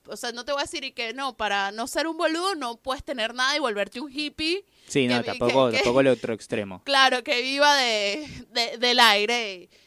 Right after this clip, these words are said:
Speaker 1: y, y ya. No, o sea, tipo, puedes tener plata y puedes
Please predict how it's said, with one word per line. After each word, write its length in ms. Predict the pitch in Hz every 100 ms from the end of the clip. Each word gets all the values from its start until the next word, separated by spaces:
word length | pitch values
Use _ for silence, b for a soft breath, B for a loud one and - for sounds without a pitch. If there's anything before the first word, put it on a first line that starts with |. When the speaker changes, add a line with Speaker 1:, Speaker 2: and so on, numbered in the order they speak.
| b
Speaker 1:
y, 100 | 220
y 40 |
ya. 260 | 214 226 190
No, 420 | 254 392 453 233 196
o 100 | 226
sea, 220 | - 247
tipo, 260 | 247 - 233
puedes 360 | - 370 392
tener 300 | - 403 392 381
plata 420 | 415 330 320 403
y 120 | 269
puedes 280 | - 262 311